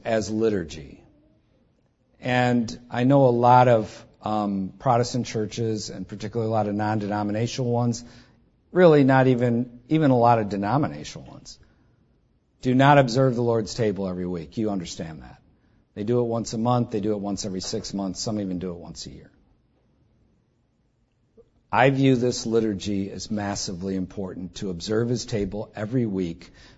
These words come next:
because it reminds us how we meet with the Father. And man in all his religiosity needs to be reminded of this great salvation through Christ. That it's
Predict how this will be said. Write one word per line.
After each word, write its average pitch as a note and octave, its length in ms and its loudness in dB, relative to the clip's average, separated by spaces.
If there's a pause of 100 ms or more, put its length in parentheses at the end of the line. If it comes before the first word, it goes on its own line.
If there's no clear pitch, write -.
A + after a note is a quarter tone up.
because G#2+ 300 -6
it G#2+ 80 -8
reminds G#2 720 -4
us F2 240 -10
how A2 320 -6
we G#2 180 -4
meet F#2+ 260 -6
with F2+ 140 -18
the F#2 100 -16
Father. - 600 -14 (1000)
And G#2+ 260 -2
man C3+ 360 4
in A#2+ 120 2
all C3+ 300 2
his B2 160 2
religiosity G#2+ 920 -2
needs G#2+ 540 -4
to - 100 -14
be G#2 140 -6
reminded G#2 840 -4 (400)
of F#2+ 180 -8
this G#2 220 -4
great G2+ 300 -4
salvation E2+ 840 -8
through F2+ 220 -12
Christ. - 560 -14 (1160)
That G#2+ 140 0
it's - 160 -6